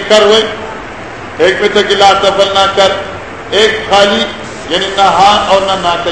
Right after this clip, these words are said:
جواب۔ ابھی حضرت توقف فرما رہے ہیں، یا تقسیم کرتے تھے کہ لکل نصف، لکل ثلث، لکل ربع وغیرہ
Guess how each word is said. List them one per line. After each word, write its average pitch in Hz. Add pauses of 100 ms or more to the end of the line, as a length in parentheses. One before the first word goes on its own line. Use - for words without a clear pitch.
جواب۔ 151 (100)
ابھی 165
حضرت 165
توقف 151
فرما 151
رہے 151
ہیں، 143 (2000)
یا 160
تقسیم 226
کرتے 214
تھے 208
کہ 202
لکل 202
نصف، 220 (1040)
لکل 190 (120)
ثلث، 202
لکل 202
ربع 202
وغیرہ 160